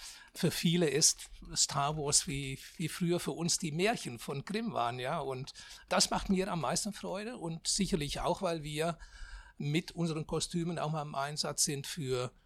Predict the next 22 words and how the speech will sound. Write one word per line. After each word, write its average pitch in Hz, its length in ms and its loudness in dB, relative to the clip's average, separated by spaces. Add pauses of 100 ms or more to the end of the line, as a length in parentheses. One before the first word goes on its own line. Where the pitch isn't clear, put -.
(480)
ich - 60 -16
sag 143 200 0
mal, 131 120 0
für - 120 -4
einen 127 80 -2
guten 117 220 -4
Zweck, - 380 -2 (240)
dass - 260 2
wir 135 160 0
mit - 460 -2 (360)
behinderten 196 600 6
oder 143 180 4
kranken 175 380 2
Kindern, 220 400 4 (680)
ähm, 160 460 -2
Sachen 170 320 2
unternehmen, 156 540 -2
dass 143 240 0
wir 131 320 -2 (300)
kranke 165 280 2
Kinder 160 320 4
im 135 240 -2